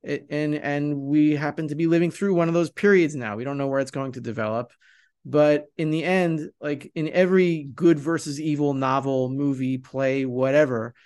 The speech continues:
it's always the evil that consumes itself. And it's the same thing that's gonna happen here. The question is, are we gonna be able to protect ourselves from it? And are we gonna be burned up in the fire of the self-consuming society that is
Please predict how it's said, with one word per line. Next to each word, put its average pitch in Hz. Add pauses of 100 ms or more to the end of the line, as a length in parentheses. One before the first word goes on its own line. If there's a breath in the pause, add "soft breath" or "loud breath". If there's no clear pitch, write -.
(300 soft breath)
it's 147
always 151
the 151
evil 151
that 131
consumes 151
itself. 107
And 151
it's 160
the 180
same 190
thing 190
that's 175
gonna 165
happen 147
here. 127
The 110
question 135
is, 131
are 123
we 139
gonna 135
be 135
able 131
to 123
protect 127
ourselves 110
from 113
it? 120
And 120
are 120
we 127
gonna 127
be 120
burned 127
up 127
in 123
the 120
fire 127
of 113
the 117 (460 soft breath)
self-consuming 139
society 131
that 110
is 110